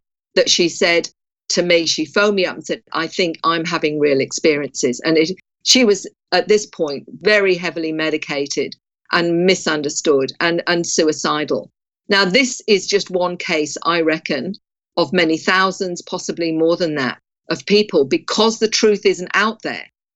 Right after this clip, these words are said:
and because we don't know the truth, that many people are being misunderstood and, uh, um, are actually taking medications or think they're crazy. So for me, the big one is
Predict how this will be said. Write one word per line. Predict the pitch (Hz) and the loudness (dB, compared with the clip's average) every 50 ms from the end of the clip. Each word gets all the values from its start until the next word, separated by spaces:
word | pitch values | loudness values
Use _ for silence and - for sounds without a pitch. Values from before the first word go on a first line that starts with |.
| _ _ _ _ _ _ _ - | _ _ _ _ _ _ _ -4
and | 175 180 | -2 0
because | 175 180 180 - 214 196 - | 0 -2 2 0 0 0 0
we | - 185 156 | -2 -6 -2
don't | 135 - 202 202 208 208 208 | 0 2 4 4 4 2 0
know | 185 175 160 143 139 | -2 -4 -4 -4 -4
the | 139 127 151 | -4 -6 -8
truth, | - - - 123 - - - - _ _ _ _ _ _ _ _ _ _ _ | -8 -6 -6 -6 -8 -8 -12 -16 _ _ _ _ _ _ _ _ _ _ _
that | - 185 180 - - | -2 0 0 -2 -2
many | 170 180 190 190 190 190 190 190 190 | -2 0 0 2 2 0 -2 -2 -4
people | 190 - - 185 175 175 - 170 139 - - | -4 -2 -4 -4 -4 -4 -6 -6 -6 -4 -4
are | 156 151 156 | -4 -4 -2
being | 151 165 151 156 160 | -2 -2 -2 0 0
misunderstood | 170 180 - - 185 170 160 151 156 - - - - 165 147 135 131 - - _ _ - | -2 -2 0 0 -2 0 0 -2 -4 -6 -4 0 2 4 4 2 2 -4 -10 _ _ -4
and, | 165 165 | 0 0
uh, | 160 156 156 | 2 2 2
um, | - 160 151 151 151 151 143 - | 2 0 0 0 -2 -4 -2 -2
are | 151 151 151 | 0 0 2
actually | 156 165 - - - - 165 | 0 0 0 0 0 2 0
taking | 160 - 175 165 160 - 156 156 | 0 2 0 0 0 0 -2 0
medications | 156 151 147 147 151 - - 196 190 190 190 - 190 175 175 175 - - - - - | 0 0 0 0 -2 0 2 4 4 4 4 2 2 0 -2 -4 -6 -10 -16 -4 -2
or | 165 | -2
think | 156 - 175 160 127 | 0 2 0 0 0
they're | 147 151 | -2 -4
crazy. | 151 - - 147 143 151 143 - 143 127 - _ _ _ _ _ - | -2 -2 -2 0 0 0 0 0 -2 -4 -4 _ _ _ _ _ -2
So | - 185 180 | 0 0 2
for | - - 185 | 2 0 2
me, | 175 233 277 262 214 180 | 2 4 4 4 4 2
the | 160 156 | 2 0
big | - 233 240 226 | -2 -2 0 0
one | 208 170 147 143 | -2 -2 -2 -4
is | 139 127 107 - - - - - | -6 -10 -10 -12 -12 -14 -16 -18